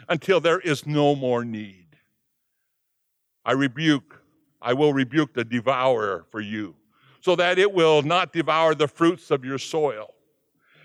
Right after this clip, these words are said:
and, uh, and your vine in the field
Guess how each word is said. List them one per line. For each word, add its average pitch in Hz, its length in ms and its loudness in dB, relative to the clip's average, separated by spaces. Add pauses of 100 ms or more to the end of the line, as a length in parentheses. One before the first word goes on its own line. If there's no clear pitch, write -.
(120)
and, 165 160 0
uh, 165 200 -2
and 151 200 0
your 147 180 4
vine 147 500 0
in 139 180 -2
the 131 140 2
field 123 560 -8